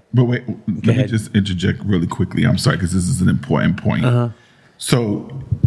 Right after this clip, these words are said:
Speaker 1: you were being processed, and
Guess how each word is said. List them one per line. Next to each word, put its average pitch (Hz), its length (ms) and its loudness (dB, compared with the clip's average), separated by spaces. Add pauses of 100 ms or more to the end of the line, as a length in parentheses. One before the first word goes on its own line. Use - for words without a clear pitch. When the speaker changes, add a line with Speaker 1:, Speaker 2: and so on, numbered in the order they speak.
(100)
Speaker 1:
you 120 200 4
were 156 80 2
being 127 320 2
processed, 98 840 -4 (420)
and 101 640 2